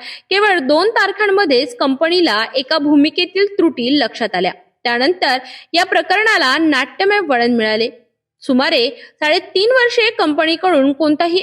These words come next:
अधिकारी किंवा वकील न्यायालयात हजर झाला नाही. न्यायालयाने निष्पक्षतेची भूमिका घेत कंपनीला जवळपास आठ महिन्यात चार संधी दिल्या, तरीही कंपनीचा प्रतिनिधी अनुपस्थित राहिला.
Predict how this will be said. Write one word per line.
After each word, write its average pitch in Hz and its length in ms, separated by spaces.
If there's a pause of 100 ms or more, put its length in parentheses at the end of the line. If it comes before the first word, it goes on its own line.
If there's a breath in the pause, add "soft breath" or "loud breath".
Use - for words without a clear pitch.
अधिकारी 277 580
किंवा 269 420 (440 loud breath)
वकील 320 440
न्यायालयात 254 540
हजर 240 300 (120)
झाला 202 300
नाही. 196 280 (440)
न्यायालयाने 233 640 (360 loud breath)
निष्पक्षतेची 440 800
भूमिका 302 480
घेत 277 300 (640 soft breath)
कंपनीला 311 680
जवळपास 277 580 (100)
आठ 339 240
महिन्यात 277 520 (380 soft breath)
चार 330 200
संधी 359 320
दिल्या, 330 260 (320)
तरीही 302 480
कंपनीचा 330 640
प्रतिनिधी 311 640
अनुपस्थित 294 640
राहिला. 233 360